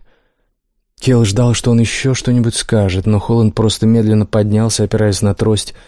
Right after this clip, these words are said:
и только побелевшие костяшки пальцев выдавали, насколько ему трудно стоять.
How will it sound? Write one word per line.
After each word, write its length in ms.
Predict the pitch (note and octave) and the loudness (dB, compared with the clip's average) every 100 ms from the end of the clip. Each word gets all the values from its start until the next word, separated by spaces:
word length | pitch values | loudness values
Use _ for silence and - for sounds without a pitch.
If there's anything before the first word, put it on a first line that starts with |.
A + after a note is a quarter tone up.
| _ | _
и 60 | - | -4
только 240 | A2 G2 - | -4 -2 -2
побелевшие 500 | G#2+ A2 A2 - G#2+ | 2 4 2 0 -2
костяшки 420 | G2+ - G2+ G2+ | 0 -2 -2 -2
пальцев 460 | A#2+ G#2+ - G2 | 0 -2 -2 -4
выдавали, 460 | G#2 G2+ G#2 G#2+ G#2+ | -2 0 2 2 2
насколько 400 | G#2 - G2+ - | 0 0 -2 0
ему 140 | G2+ | 0
трудно 320 | G2+ G#2+ G2+ F#2+ | 2 0 0 -2
стоять. 640 | - G#2 F#2 F2+ - | -2 -2 -2 -4 -6